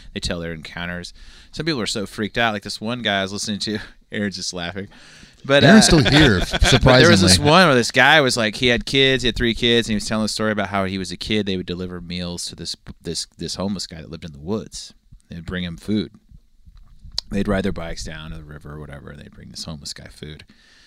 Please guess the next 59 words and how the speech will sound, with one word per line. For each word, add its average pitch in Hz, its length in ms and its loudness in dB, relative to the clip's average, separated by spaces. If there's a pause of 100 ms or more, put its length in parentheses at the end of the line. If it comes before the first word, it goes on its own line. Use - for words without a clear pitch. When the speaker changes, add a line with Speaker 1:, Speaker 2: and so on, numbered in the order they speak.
(240)
Speaker 1:
And 92 140 -8
he's 92 180 -8
trying 67 200 -10
to - 80 -10
tell 87 120 -8
the 73 60 -12
story, 85 320 -8
and 78 80 -12
he - 60 -8
started 80 260 -10
crying. 82 400 -12
He's 73 180 -16
like, 90 140 -20
"Dude, 95 200 -18
they, 87 160 -20 (160)
they," - 160 -20 (800)
he, 113 100 -10
the 95 220 -8
guy 82 260 -6
ended 85 160 -10
up - 80 -20
being, 78 300 -14 (120)
like, 78 140 -16 (160)
going, 82 400 -16 (200)
disappearing 90 640 -12
one 80 180 -18
night. 76 220 -20
He 95 120 -16
was, 87 140 -10 (160)
he 117 100 -8
was 98 100 -4
bringing 104 340 -6
him 92 120 -10
food 95 480 -6
after, 85 260 -8
like, 85 140 -12
a - 60 -20
holiday, 76 800 -14 (640)
and 92 120 -14
it - 120 -16
came 95 300 -10
charging 95 460 -12
out 82 140 -20
of 78 60 -20
the 80 80 -20
woods, 82 580 -18
and 82 100 -20
the 78 60 -20
guy 80 280 -18
had, 85 260 -20
like, 73 260 -20
his - 220 -16
campfire 82 520 -16
right 82 200 -18
there, 80 180 -18
and 78 80 -20
he 80 80 -20
was, - 160 -16
like, 69 220 -20